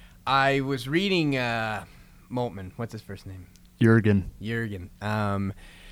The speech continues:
Speaker 1: I was reading Jurgen Moltmann on a plane one day for a class, and, uh, he ends up getting to the cross. It, the book is called Crucified God. But let me back all the way back up. Oftentimes when you hear,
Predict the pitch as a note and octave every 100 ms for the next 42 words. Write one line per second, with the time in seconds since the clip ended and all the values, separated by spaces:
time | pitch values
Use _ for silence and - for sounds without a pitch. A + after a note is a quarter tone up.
0 | - - A#2 A#2 D3 D3 C3 B2 B2 B2
1 | A2 A2 G#2+ - G2+ F#2+ - - - A2+
2 | G#2 - A#2 A#2 G#2+ G2+ F#2+ F#2+ F#2+ -
3 | G2+ F#2+ A2 G2 F2+ - - - A2+ A2
4 | G#2+ G2+ G#2 G2+ G2 F#2 - - - -
5 | - - A2 - G#2+ A#2 A2+ G#2+ B2+ B2
6 | A#2+ A#2 A#2+ A2+ A2 G#2+ G2+ - G#2 G2
7 | A2+ G2+ A#2 A2+ A2+ C3+ - G#2+ A2 G2
8 | - B2 - G2+ F2+ F2+ F2+ - - -
9 | - - - - D3 C3+ - - - -
10 | D3 D#3+ E3+ E3 C#3+ D#3+ E3 D#3 D3 B2
11 | A#2 - A#2+ G2+ - - - D#3+ F3 F#3+
12 | F3 D#3 C#3 C#3 C3 B2+ B2+ A#2+ A#2